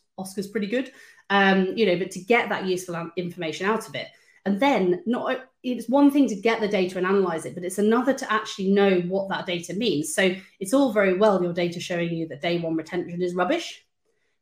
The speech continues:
but actually being able to then work from there and make good and, and draw useful and hopefully correct conclusions about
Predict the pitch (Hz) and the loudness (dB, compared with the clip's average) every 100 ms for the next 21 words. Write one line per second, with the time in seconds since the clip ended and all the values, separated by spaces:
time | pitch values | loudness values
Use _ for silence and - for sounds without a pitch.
0 | _ 220 208 214 247 - 262 240 226 208 | _ 6 6 4 0 0 -2 0 2 2
1 | 202 196 202 190 208 202 - 190 185 220 | 2 2 4 4 4 4 2 -2 0 2
2 | 190 170 185 180 175 - 208 196 202 - | 2 0 -2 -2 -2 2 2 2 -2 -10
3 | 190 190 190 190 190 214 208 196 - - | -6 -2 0 0 2 6 8 6 2 -6
4 | _ _ 175 208 254 - - 185 180 180 | _ _ -4 2 2 0 -2 -2 0 -2
5 | 175 - 247 254 - 180 160 - 180 - | -2 0 0 0 -2 -4 -4 -6 -8 -8
6 | 170 247 262 233 180 170 165 156 | -10 -4 -4 -2 -4 -4 -4 -4